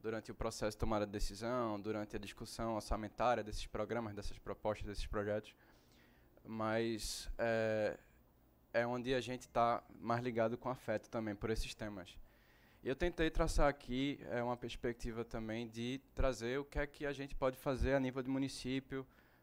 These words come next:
a nível de consórcio, a nível de convênio, porque muito se falou,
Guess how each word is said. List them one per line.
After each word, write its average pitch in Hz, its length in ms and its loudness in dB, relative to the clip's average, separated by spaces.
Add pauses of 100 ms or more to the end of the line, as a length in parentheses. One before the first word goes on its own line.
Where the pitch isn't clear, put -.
a 127 140 -2
nível 131 320 -4
de 127 100 -8
consórcio, 123 800 0
a 120 40 -6
nível 120 240 -8
de 117 120 -10
convênio, 117 680 -4 (580)
porque 131 520 0
muito 156 240 2
se 165 100 0
falou, 147 560 8